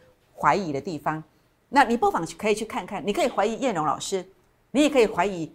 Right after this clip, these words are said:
任何的分析师。但是重点是，你要去看一个老师，他在谈绩效的时候，之前他做了什么动作，他有没有预告？如果有预告，这个绩效就真的，我们就要来跟。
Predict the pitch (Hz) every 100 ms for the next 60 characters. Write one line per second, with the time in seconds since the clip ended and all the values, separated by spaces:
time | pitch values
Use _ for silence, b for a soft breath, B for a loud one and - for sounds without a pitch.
0 | _ - 370 233 147 143 175 175 170 160
1 | 165 156 b b b 269 277 294 330 277
2 | 160 127 254 160 - _ _ 185 214 302
3 | 294 220 - 202 147 - 220 339 277 143
4 | 131 240 240 - _ - - 320 185 202
5 | 285 277 269 185 175 175 b b b -
6 | 359 349 - 156 156 202 311 202 143 139
7 | 208 156 202 156 _ _ _ _ _ _
8 | _ - 240 165 180 220 - 185 - _
9 | _ _ _ _ - 392 302 180 285 262
10 | 233 - - _ _ _ _ - 339 220
11 | 233 220 190 180 175 165 - 185 170 175
12 | 208 151 147 180